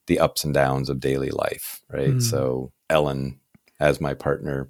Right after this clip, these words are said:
Speaker 1: brings me great joy.
Speaker 2: Wonderful.
Speaker 1: Just knowing that that's there.
Speaker 2: Congratulations.
Speaker 1: Thank you.
Speaker 2: Yeah, I'm glad for
Speaker 1: Very
Speaker 2: you.
Speaker 1: cool.
Speaker 2: Well, thank you, Mike. That was a fantastic conversation. Really enjoyed it. It was completely off script, but that's okay.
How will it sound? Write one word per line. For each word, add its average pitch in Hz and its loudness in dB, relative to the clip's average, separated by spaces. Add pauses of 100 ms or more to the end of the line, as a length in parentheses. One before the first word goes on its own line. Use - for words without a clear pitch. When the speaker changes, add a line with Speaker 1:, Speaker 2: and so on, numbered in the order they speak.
(120)
Speaker 1:
brings 69 -2
me 67 -6
great 65 -2
joy. - -6 (640)
Speaker 2:
Wonderful. 123 4
Speaker 1:
Just 78 2
knowing 69 2 (260)
that 76 -2
that's 65 0
there. - -6 (400)
Speaker 2:
Congratulations. 131 0 (640)
Speaker 1:
Thank 95 2
you. - -6 (180)
Speaker 2:
Yeah, 233 0
I'm 160 2
glad 170 0
for - 2
Speaker 1:
Very 78 6
Speaker 2:
you. 73 2
Speaker 1:
cool. 78 2 (160)
Speaker 2:
Well, 185 8
thank 190 4
you, 226 10
Mike. 202 6
That 160 -2
was 151 4
a 147 4
fantastic 160 4
conversation. 156 4
Really 165 8
enjoyed 147 6
it. 220 4 (480)
It 156 4
was 139 8
completely 175 6
off 147 6
script, - 4 (160)
but 131 -4
that's 127 0
okay. 175 2